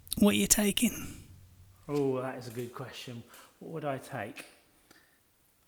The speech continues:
Speaker 2: I, personally, I, I would probably take War Pigs, Black Sabbath, um, and, uh, my favourite song of all time, uh, "Don't Fear the Reaper" by the Blue Oyster Cult.
Speaker 1: Ooh, tune.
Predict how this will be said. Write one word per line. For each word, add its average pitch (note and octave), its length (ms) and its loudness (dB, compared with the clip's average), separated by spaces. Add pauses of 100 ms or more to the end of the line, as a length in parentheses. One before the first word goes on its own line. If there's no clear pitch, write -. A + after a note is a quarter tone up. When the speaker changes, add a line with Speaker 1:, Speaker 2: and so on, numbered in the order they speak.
(140)
Speaker 2:
I, D3+ 280 -2 (280)
personally, G3 880 0
I, C#3+ 220 0
I D3 400 2
would C#3+ 240 0
probably D3+ 880 0
take C#3 500 -2 (560)
War F3+ 320 8
Pigs, F3+ 540 0
Black C#3+ 320 -4
Sabbath, D#3+ 640 -2 (1200)
um, B2 600 0
and, B2+ 720 -2 (140)
uh, B2+ 500 2
my C#3 140 2
favourite C#3 400 2
song C#3+ 140 0
of B2+ 100 0
all C3 100 0
time, C3 440 -2
uh, B2+ 500 0
"Don't C3+ 240 2
Fear C3+ 200 4
the B2+ 80 2
Reaper" B2+ 580 0
by C3+ 100 2
the B2 80 -2
Blue B2+ 240 0
Oyster B2 300 -2
Cult. - 280 2
Speaker 1:
Ooh, F3 640 12
tune. E3+ 480 8